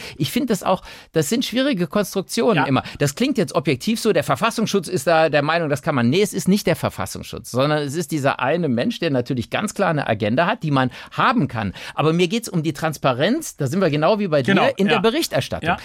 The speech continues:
Speaker 1: Ich möchte gerne wissen,
Speaker 2: Wer?
Speaker 1: wer und wessen Antrieb
Speaker 2: Ja.
Speaker 1: das ist und wie objektiv dann letztlich dieses Urteil ist.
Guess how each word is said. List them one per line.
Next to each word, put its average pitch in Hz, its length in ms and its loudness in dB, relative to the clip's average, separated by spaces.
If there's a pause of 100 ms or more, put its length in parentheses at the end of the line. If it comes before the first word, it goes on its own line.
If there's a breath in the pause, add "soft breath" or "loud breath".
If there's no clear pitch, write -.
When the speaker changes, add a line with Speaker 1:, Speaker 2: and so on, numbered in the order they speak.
(140)
Speaker 1:
Ich 135 140 0
möchte 220 380 2
gerne 156 400 0
wissen, 202 400 2 (100)
Speaker 2:
Wer? 156 380 2
Speaker 1:
wer 165 500 0
und 165 160 0
wessen 196 260 -2
Antrieb 214 420 -2
Speaker 2:
Ja. 151 80 2
Speaker 1:
das 117 120 2
ist 156 160 -4
und 139 180 2
wie 202 140 0
objektiv 208 640 0
dann 135 180 4
letztlich 165 480 0
dieses 180 440 -2
Urteil 175 500 4
ist. - 320 -8